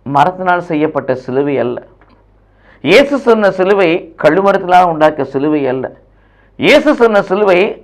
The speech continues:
கல்வாரியில் நிற்க வைக்கப்பட்ட அந்த சிலுவை அல்ல. அது இயேசுவுக்குரியது. அவர் அந்த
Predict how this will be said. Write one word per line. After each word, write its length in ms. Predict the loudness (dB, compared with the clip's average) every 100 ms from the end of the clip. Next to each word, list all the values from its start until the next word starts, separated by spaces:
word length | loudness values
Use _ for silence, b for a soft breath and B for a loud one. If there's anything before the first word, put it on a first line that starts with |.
| -2
கல்வாரியில் 680 | 0 4 4 4 2 -2 -12 _ -6
நிற்க 280 | -6 -2 0
வைக்கப்பட்ட 500 | 2 0 -2 2 2
அந்த 260 | 2 0
சிலுவை 380 | -2 0 0 2
அல்ல. 260 | 0 -2 -6 b b
அது 200 | -6 -2
இயேசுவுக்குரியது. 920 | 0 -2 -4 -4 -4 -6 -6 -8 -14 _ _ _ _ _ _ _ _ _ _ _ _ _ _ _ _ _ _ _ _ -2
அவர் 480 | 2 4 2 0 -4
அந்த 320 | -2 2 0